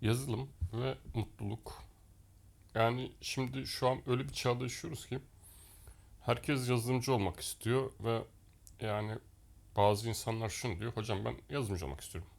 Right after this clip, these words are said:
Hayattaki tek amacım bu. Başka bir amacım yok." Ya bu bana samimi gelmiyor. Tamam, çünkü insan doğasındaki tek amacı yazılımcı olmak olamaz. İnsan milyonlarca yıllık bir evrimden gelen bir varlık.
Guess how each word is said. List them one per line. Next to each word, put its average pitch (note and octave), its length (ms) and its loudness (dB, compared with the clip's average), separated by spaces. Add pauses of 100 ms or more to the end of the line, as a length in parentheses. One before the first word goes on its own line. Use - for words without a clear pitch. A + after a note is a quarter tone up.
(140)
Hayattaki A2+ 300 -2
tek A#2+ 180 -4
amacım F#2 320 -2
bu. D#2+ 80 -2 (200)
Başka F2+ 260 -4
bir F#2 40 0
amacım E2 300 -4
yok." - 100 -12 (1160)
Ya A#2 160 0
bu E3+ 140 -4
bana F3+ 200 8
samimi E3+ 460 2
gelmiyor. B2 460 4 (500)
Tamam, G#2 200 0
çünkü - 220 -6
insan B2 360 0
doğasındaki A#2+ 400 0
tek A#2+ 180 -4
amacı A#2 300 2
yazılımcı A2+ 400 0
olmak A2 340 -2
olamaz. F#2 640 0 (480)
İnsan F#2+ 340 -2
milyonlarca G2+ 760 -2
yıllık F#2+ 260 -6
bir F#2+ 60 -6
evrimden F#2 480 -2
gelen F2+ 300 -4
bir F2+ 80 -2
varlık. F2 440 -2